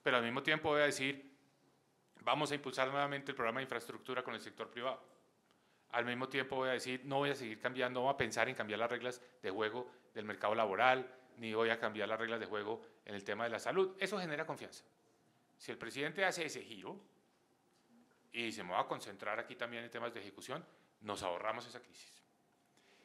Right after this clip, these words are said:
Pero si el presidente, por el contrario, tiene una personalidad que es, ante esa adversidad, ante la dificultad, ante que el avión está perdiendo la altura, dice, "Dupliquemos las apuestas". O sea, no va a haber infraestructura del sector privado.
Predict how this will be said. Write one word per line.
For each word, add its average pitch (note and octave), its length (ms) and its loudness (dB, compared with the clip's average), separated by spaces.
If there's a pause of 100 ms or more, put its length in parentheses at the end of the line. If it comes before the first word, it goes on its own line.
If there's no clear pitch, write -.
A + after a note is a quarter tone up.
(240)
Pero D#3 240 6
si D3 120 0
el C3 60 2
presidente, A#2+ 440 -4
por F3 120 -6
el C#3+ 80 -6
contrario, G#2 380 -6
tiene A2 200 -2
una E3+ 180 0
personalidad A2+ 680 4
que C#3+ 260 6
es, C#3+ 160 0 (600)
ante B2 360 6
esa B2 140 4
adversidad, C3 440 4
ante B2 160 0
la A2+ 80 2
dificultad, A2+ 400 0
ante C3+ 140 -4
que A2 60 -6
el G#2+ 60 -2
avión A2+ 200 -2
está D3 160 -2
perdiendo D#3+ 240 -4
la E3 60 2
altura, D#3 240 0
dice, D3 380 -4 (340)
"Dupliquemos E3 560 2
las F#3+ 140 0
apuestas". C#3+ 440 -10 (400)
O A2+ 80 -10
sea, A#2+ 340 2 (500)
no C3+ 440 2
va F#3 120 6
a F#3 40 4
haber F#3 160 4
infraestructura D3+ 520 -2
del D3 80 2
sector C3 300 -2
privado. C3 480 2